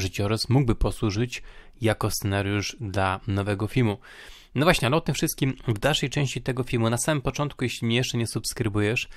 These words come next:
to zostaw suba, zostaw też łapkę do góry pod tym filmikiem, kliknij także w dzwon, a dostaniesz powiadomienie, kiedy wrzucę nowy filmik. Wejdźcie też na mojego fanpage'a na Facebooku, zalajkujcie go. Link do tego fanpage'a znajduje się w opisie tego filmu.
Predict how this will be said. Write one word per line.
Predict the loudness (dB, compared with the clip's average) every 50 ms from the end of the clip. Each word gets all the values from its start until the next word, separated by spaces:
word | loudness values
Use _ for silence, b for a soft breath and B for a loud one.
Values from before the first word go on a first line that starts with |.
| B B B B B B B
to | 4 4
zostaw | 6 4 2 2 0 0 0
suba, | 0 -2 0 2 4 2 2 2 -2 -2
zostaw | 0 2 4 4 4 4 2 0 -4 -2
też | -2 -2 -2 0
łapkę | -2 -2 -2 -2 -2
do | -2 0
góry | 0 0 0 0
pod | -2 -2 -4 -4 -4
tym | -4 -4
filmikiem, | -4 -2 -2 -2 -2 0 0 0 0 0 -2 b b b b b b b b
kliknij | -2 -2 -2 0 2 0 2
także | 2 0 0
w | -2 -2
dzwon, | -2 0 4 4 4 4 4
a | 2 2
dostaniesz | 2 0 0 0 0 0 0 2
powiadomienie, | 2 2 2 2 2 2 2 2 2 0 0
kiedy | 0 -2 0 0 0
wrzucę | -2 0 -4 -4 -2 2 2 2 2 b b b b 2
nowy | 6 8 10 10 10 8 8 6 2
filmik. | -4 -2 -2 0 0 0 0 -2 -4 -6
Wejdźcie | -6 0 2 2 2 2 2 -2
też | 0 0 0 0
na | 0
mojego | 2 2 0 0 -2
fanpage'a | 0 0 -2 0 0 -2 -2 -2 0 0 0
na | 0 0
Facebooku, | -2 -4 -4 -2 -2 -4 -4 -2 -2 0
zalajkujcie | 2 2 2 2 0 -2 -6 -8 -6 -6 -8 -4
go. | -2 -2 -2 -2 B B B B B B B B B B
Link | -2 2 4 6 6 8 8
do | 6 6
tego | 4 2 2
fanpage'a | 4 4 2 4 4 2 0 2 0 0
znajduje | 2 0 0 2 0 0
się | 0 0 -2 -2
w | -2
opisie | -2 -4 -4 -6 -6 -4
tego | -2 -2 -2 -2 -2
filmu. | 0 0 0 0 -2